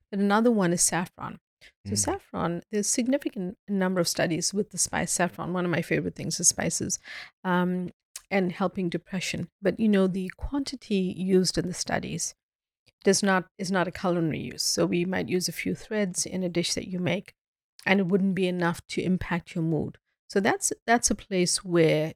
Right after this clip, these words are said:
Speaker 1: you know, you may wanna speak to your doctor, um, about a saffron supplement because it actually could help your mood.
Speaker 2: So saffron, so supplemental form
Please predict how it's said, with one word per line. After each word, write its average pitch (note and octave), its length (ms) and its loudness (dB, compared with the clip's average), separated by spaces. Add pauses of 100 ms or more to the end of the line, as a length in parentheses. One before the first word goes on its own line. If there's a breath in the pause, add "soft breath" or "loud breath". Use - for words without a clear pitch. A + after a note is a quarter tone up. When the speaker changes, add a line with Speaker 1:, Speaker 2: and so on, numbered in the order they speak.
Speaker 1:
you F#3+ 100 -2
know, F3+ 140 2
you F3+ 200 -2
may F3+ 220 2
wanna F3+ 220 -2
speak - 300 -4
to - 80 -12
your E3 80 -4
doctor, E3+ 560 -6 (540)
um, F3+ 520 0
about F3 500 -2
a - 80 -6
saffron E3 460 -2
supplement F3 600 -2
because F3+ 300 -8
it E3+ 80 0
actually E3 300 -4
could E3 160 -14
help - 260 -16
your - 100 -16
mood. - 220 -18 (1200 soft breath)
Speaker 2:
So E2+ 600 2
saffron, F2+ 720 2
so E2 100 -4
supplemental F2+ 560 0
form D#2 460 -8